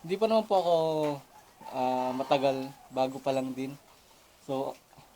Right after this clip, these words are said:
pinag-aaralan ko pa lang din po lahat kung paano po mamimaintain ng maayos yung pagma-mushroom. Ayun, lalong-lalo na po yung mga insekto.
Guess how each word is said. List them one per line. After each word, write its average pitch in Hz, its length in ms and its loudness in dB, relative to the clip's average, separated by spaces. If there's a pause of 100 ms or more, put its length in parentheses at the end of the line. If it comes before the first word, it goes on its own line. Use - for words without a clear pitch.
(640)
pinag-aaralan 147 720 4
ko 139 80 -8
pa 143 160 0
lang 135 160 0
din 139 160 -10
po 135 160 -6
lahat 135 320 -4 (160)
kung 131 200 -12
paano 131 420 -6
po - 100 -14
mamimaintain 135 800 -6 (320)
ng 123 120 -10
maayos 127 440 -2 (960)
yung 131 240 -8
pagma-mushroom. 127 720 -8 (1400)
Ayun, 131 240 -4
lalong-lalo 135 480 0
na 131 160 -4
po 135 160 -4
yung 127 440 -4
mga 131 200 -6
insekto. 131 560 -4